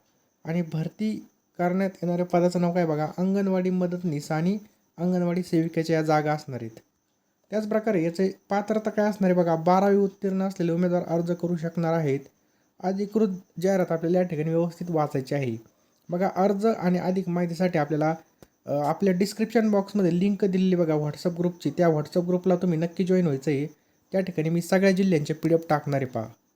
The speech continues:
लवकरात लवकर जॉईन व्हायचं आहे सर्वांनी. आणि व्हिडिओ तुम्हाला आवडला असेल तर व्हिडिओला नक्कीच एक लाईक करायचं आहे. चॅनलवर नवीन असेल तर चॅनलला सबस्क्राईब करायचं आहे बघा.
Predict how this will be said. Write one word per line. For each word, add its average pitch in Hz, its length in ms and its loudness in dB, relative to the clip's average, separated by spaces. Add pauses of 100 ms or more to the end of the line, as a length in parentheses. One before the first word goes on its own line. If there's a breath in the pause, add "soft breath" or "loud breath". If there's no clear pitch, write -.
(280)
लवकरात 185 380 0
लवकर 185 280 0
जॉईन 190 160 2
व्हायचं 151 220 0
आहे 143 80 -4
सर्वांनी. 139 400 -2 (600)
आणि 185 160 0
व्हिडिओ 180 240 0
तुम्हाला 208 300 0
आवडला 190 300 2
असेल 175 240 0
तर 170 40 -2
व्हिडिओला 165 260 2
नक्कीच 185 300 -2
एक 180 120 -4
लाईक 170 180 0
करायचं 175 220 0
आहे. 151 160 -6
चॅनलवर 208 400 4
नवीन 202 180 2
असेल 180 220 0
तर 160 60 -2
चॅनलला 180 400 2
सबस्क्राईब 151 380 -4
करायचं 127 280 -4
आहे 123 100 -4
बघा. 113 120 -8